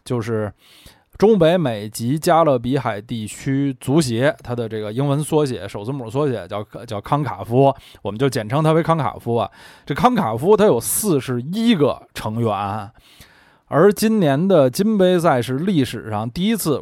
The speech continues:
扩军到十六支球队参加。这四十一个成员出十六支球队参加决赛阶段比赛，当然是需要预选赛了，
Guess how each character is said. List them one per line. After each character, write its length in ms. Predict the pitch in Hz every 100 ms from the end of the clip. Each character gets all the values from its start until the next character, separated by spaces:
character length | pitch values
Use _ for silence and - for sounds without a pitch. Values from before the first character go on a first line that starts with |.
| -
扩 240 | - 139
军 260 | 131 185 180
到 220 | 123 104
十 360 | - - 131
六 340 | 185 226 147 107
支 180 | 110 110
球 220 | 107 95
队 260 | 107 95 - _ _ -
参 220 | - 110
加。 320 | 110 107 101 - - - -
这 120 | 190
四 260 | - 220
十 140 | 143 156
一 120 | 240
个 80 | 185
成 240 | 117 117
员 300 | 117 104 120
出 180 | 135 190
十 280 | 190 - 147
六 340 | 202 185 101
支 220 | 82 107
球 180 | 101 92
队 180 | 98 95
参 140 | 104
加 100 | 110
决 140 | 110 107
赛 140 | 113
阶 120 | 104
段 160 | 110 104
比 120 | 92
赛， 160 | 101 104 -
当 300 | 208 233 214
然 280 | 113 113 113
是 240 | 127 110
需 260 | - 123 123
要 260 | 117 104
预 120 | 110
选 240 | 117 110 101
赛 280 | 120 110 98
了， 180 | 92